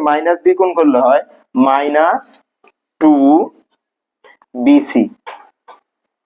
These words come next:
plus সি স্কয়ার। ওকে, এখন আমরা এটাকে চাইলে, আমি একটু উপরে করছি, এটাকে চাইলে সাজিয়ে লিখতে পারি, অর্থাৎ এ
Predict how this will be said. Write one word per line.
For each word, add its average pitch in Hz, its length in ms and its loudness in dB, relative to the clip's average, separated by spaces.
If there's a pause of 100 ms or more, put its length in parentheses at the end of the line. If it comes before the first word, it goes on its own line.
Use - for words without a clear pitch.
(300)
plus 151 360 0 (680)
সি - 140 0 (180)
স্কয়ার। 101 300 -6 (460)
ওকে, 139 240 -4 (500)
এখন 180 180 -2 (100)
আমরা 147 180 0 (180)
এটাকে 175 300 0 (460)
চাইলে, 143 300 2 (2250)
আমি 123 160 -2
একটু 139 180 -2
উপরে 143 220 -2 (100)
করছি, 143 280 -4 (2500)
এটাকে 151 300 -2
চাইলে 165 200 2 (100)
সাজিয়ে 151 340 0
লিখতে 147 260 -2
পারি, 127 140 -2 (100)
অর্থাৎ 175 260 -2 (520)
এ - 20 2